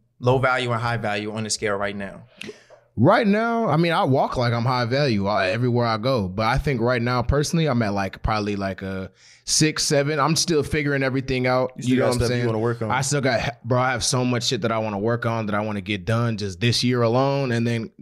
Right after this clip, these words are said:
Speaker 2: going into next year. So right now, I give myself six, seven. You know what I'm saying? So I'm sitting, I'm sitting decent, not bad.
Speaker 1: How about you, Mill and Dent? Where, where would y'all rate yourself as far as how you grade yourself as your value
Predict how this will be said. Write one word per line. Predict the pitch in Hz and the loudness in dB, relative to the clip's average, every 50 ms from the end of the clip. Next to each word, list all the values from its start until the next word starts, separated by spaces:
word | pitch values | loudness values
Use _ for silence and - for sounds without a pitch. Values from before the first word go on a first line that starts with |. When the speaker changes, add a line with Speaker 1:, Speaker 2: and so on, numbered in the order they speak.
| - - | -8 -2
Speaker 2:
going | 104 123 127 131 131 | 2 2 4 4 2
into | 127 123 117 127 | 0 -2 -2 -2
next | 117 127 135 131 - - | -2 -2 -2 -2 -2 -2
year. | 147 143 147 139 | 0 0 -2 0
So | - 135 123 120 | 0 2 2 4
right | 120 151 185 170 | 4 4 2 0
now, | 156 151 151 147 | 0 -2 -2 -2
I | 143 160 | -2 -2
give | 160 160 151 | -2 -2 0
myself | 151 143 139 135 - 147 143 139 139 - _ _ _ _ _ _ _ _ _ | 0 0 0 0 0 0 0 0 -2 -8 _ _ _ _ _ _ _ _ _
six, | - - - - 156 147 - - | -2 0 2 4 4 2 2 -2
seven. | - - 139 135 131 135 135 147 160 170 - _ _ _ _ _ _ _ - | -2 0 2 2 2 2 2 -2 -4 -4 -8 _ _ _ _ _ _ _ -2
You | 101 113 | 2 2
know | 120 | 4
what | 120 120 | 4 2
I'm | 120 | 2
saying? | - 131 123 127 127 131 143 | 0 0 0 0 0 -2 -2
So | - 110 | -2 0
I'm | 104 110 117 135 | 0 2 2 2
sitting, | - - 151 123 117 120 113 | 2 2 0 0 0 0 -2
I'm | - - | -2 -2
sitting | - 147 127 120 | -2 0 0 2
decent, | 117 120 120 120 127 135 151 147 - | 2 2 0 0 0 -2 -2 -4 -6
not | 120 117 117 110 101 | -6 -4 -4 -2 0
bad. | 110 110 113 120 147 | 2 2 4 2 2
Speaker 1:
How | 175 190 - _ - | 0 -4 -8 _ -4
about | 147 147 147 139 147 | -2 0 0 0 0
you, | 147 | 0
Mill | 143 139 131 127 127 | 0 0 0 0 0
and | 127 110 | -2 -2
Dent? | 123 127 143 143 139 | -2 -2 -2 -2 -4
Where, | 127 131 - | -6 -4 -2
where | - 135 | -2 -2
would | 135 127 | -2 0
y'all | 131 135 131 | 0 0 0
rate | 123 127 120 123 | 0 -2 -2 -2
yourself | 135 117 117 - - 120 117 | 0 0 0 0 0 0 0
as | 110 104 | -2 -2
far | - - 117 117 113 | -2 0 0 0 0
as | 110 107 - - _ _ _ _ _ _ _ _ _ _ _ _ - - - - | 0 -2 -4 -6 _ _ _ _ _ _ _ _ _ _ _ _ -12 -12 -10 -8
how | 120 117 - - 120 120 | -8 -8 -4 -2 0 2
you | 120 120 127 139 135 | 2 4 2 2 2
grade | 120 123 123 127 120 117 | 2 0 0 0 0 0
yourself | 127 123 120 - - 127 120 117 117 - - | 0 0 2 2 2 2 2 2 0 -2 -4
as | - 117 113 110 104 - - _ _ _ | -4 -4 -4 -4 -6 -8 -12 _ _ _
your | - 113 120 113 | -2 2 2 2
value | 101 104 117 117 117 113 110 110 110 110 104 | 2 2 0 0 0 -2 -4 -4 -6 -8 -8